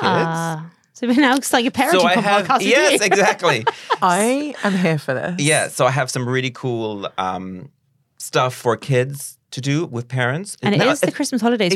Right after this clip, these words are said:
Speaker 2: or the winter
Speaker 1: Exactly.
Speaker 2: holidays right now, so
Speaker 1: Exactly.
Speaker 2: people will be looking for things to do.
Speaker 3: Mm-hmm.
Speaker 1: So the first thing I'll talk to you guys about is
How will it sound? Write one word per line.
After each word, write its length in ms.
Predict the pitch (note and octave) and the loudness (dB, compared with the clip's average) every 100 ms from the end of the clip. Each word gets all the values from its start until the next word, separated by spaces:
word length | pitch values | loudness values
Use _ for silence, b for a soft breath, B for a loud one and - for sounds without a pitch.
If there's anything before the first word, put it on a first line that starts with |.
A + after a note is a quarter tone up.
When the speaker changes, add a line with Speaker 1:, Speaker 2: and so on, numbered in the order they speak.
| F3 | 2
Speaker 2:
or 120 | F#3+ | 2
the 60 | F#3 | 4
winter 160 | G#3+ | 4
Speaker 1:
Exactly. 100 | G#3 | 4
Speaker 2:
holidays 360 | F#3+ E3+ D#3+ D#3 | 2 2 -2 -2
right 160 | D#3+ | -2
now, 180 | G2+ G2+ | -2 -2
so 180 | F#3 - | -2 -2
Speaker 1:
Exactly. 500 | E3+ E3+ - - G#3 | 0 0 -2 -4 -4
Speaker 2:
people 180 | G#3+ B3+ | -4 -2
will 160 | A3 G3+ | 0 0
be 140 | F#3 | -2
looking 260 | F3 E3+ D3+ | -4 -6 -10
for 100 | C#3 | -10
things 260 | C#3+ C#3+ | -14 -14
to 60 | - | -14
do. 120 | - | -14
Speaker 3:
Mm-hmm. 320 | - _ - | -16 _ -10
Speaker 1:
So 400 | E3+ D3 C3 - - | 0 2 2 0 -6
the 80 | B2 | -8
first 280 | - F#3+ | -2 -2
thing 100 | F#3 C#3 | 0 -2
I'll 80 | |
talk 180 | A2 G#2 | -2 -4
to 40 | G2+ | -6
you 60 | |
guys 160 | F2 F2+ | -8 -8
about 320 | F2+ F2 - - | -8 -8 -8 -4
is 260 | G2 G2 | -4 -4